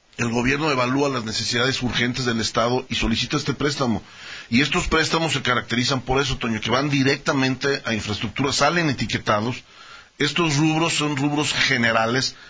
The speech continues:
todavía no está especificado cómo se deben de hacer, pero el gobernador, este, tiene la oportunidad de hacerlo ahorita.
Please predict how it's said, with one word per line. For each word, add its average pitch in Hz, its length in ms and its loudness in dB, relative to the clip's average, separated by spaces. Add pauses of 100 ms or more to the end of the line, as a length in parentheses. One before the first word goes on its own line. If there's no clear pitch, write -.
(160)
todavía 139 360 4
no 135 100 2
está 127 480 2
especificado 107 1080 -4
cómo 110 280 0
se 104 160 -2
deben 104 280 0
de 92 220 -2
hacer, 98 320 0 (720)
pero 120 180 2
el 135 80 2
gobernador, 131 680 2 (280)
este, 123 300 -2
tiene 147 320 0
la 147 60 2
oportunidad 123 500 0
de 135 80 4
hacerlo 131 300 2
ahorita. 127 420 0